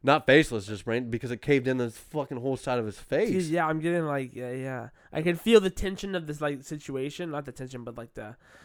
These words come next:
Speaker 2: just the heightened,
Speaker 1: Yeah,
Speaker 2: like,
Speaker 1: oh,
Speaker 2: you
Speaker 1: yeah.
Speaker 2: know, yeah,
Speaker 1: But it
Speaker 2: mode that you go into.
Speaker 1: it ended up, like,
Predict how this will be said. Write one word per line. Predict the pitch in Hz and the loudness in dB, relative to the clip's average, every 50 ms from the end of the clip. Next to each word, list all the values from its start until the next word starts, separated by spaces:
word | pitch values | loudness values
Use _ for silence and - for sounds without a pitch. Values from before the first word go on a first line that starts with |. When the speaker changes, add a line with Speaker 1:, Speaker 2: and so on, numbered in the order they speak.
| - - _ | -20 -16 _
Speaker 2:
just | - 131 - | -12 -12 -8
the | - 131 | -8 -8
heightened, | 135 - - 156 151 131 143 143 135 131 - - - | -8 -4 -4 -2 -2 -2 -4 -4 -4 -6 -8 -4 0
Speaker 1:
Yeah, | 160 185 196 180 156 | 6 8 8 10 10
Speaker 2:
like, | 139 147 156 | 8 10 10
Speaker 1:
oh, | 156 151 139 | 10 12 12
Speaker 2:
you | 127 | 12
Speaker 1:
yeah. | 123 117 107 139 | 12 10 10 8
Speaker 2:
know, | 139 143 147 | 6 4 2
yeah, | 156 156 156 156 151 151 143 139 131 123 123 123 127 | 2 4 4 4 6 6 6 6 4 2 0 0 6
Speaker 1:
But | 143 139 135 | 6 8 8
it | 151 | 10
Speaker 2:
mode | 165 165 175 185 185 170 156 | 10 10 12 10 10 8 8
that | 143 135 135 | 6 4 2
you | 135 135 | 2 0
go | 139 135 131 | -2 -4 -4
into. | 139 156 170 - 156 123 110 | -6 -8 -8 -8 -8 -6 -2
Speaker 1:
it | 101 | 2
ended | 131 131 135 131 135 135 131 127 127 | 4 6 6 6 6 4 4 6 6
up, | 135 143 - - | 6 4 4 2
like, | 117 117 117 113 - - - | 0 0 0 0 -4 -10 -20